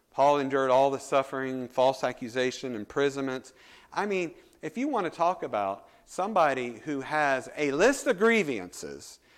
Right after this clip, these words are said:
that they could be upset about and think about and worry about, how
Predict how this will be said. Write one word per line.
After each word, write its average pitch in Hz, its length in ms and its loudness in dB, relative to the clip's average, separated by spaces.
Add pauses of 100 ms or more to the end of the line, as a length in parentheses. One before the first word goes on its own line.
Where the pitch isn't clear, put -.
that 156 180 2
they 226 180 6
could 202 480 4
be 180 480 2
upset 175 480 4
about 117 520 0 (420)
and 156 600 2 (440)
think 277 400 2
about 117 560 2
and 131 260 -6
worry 226 380 6
about, 110 580 -2 (240)
how 240 420 4